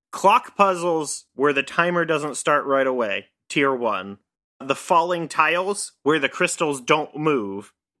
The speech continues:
Tier two. Denny's menu connect the dots. Tier three.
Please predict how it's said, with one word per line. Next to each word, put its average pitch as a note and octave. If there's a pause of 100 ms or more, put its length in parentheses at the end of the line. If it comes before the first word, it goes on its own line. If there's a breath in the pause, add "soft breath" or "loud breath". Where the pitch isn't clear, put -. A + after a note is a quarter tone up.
(360)
Tier D#3+
two. A#2+ (600)
Denny's E3
menu D#3
connect D3+
the C#3
dots. C3+
Tier D3
three. C3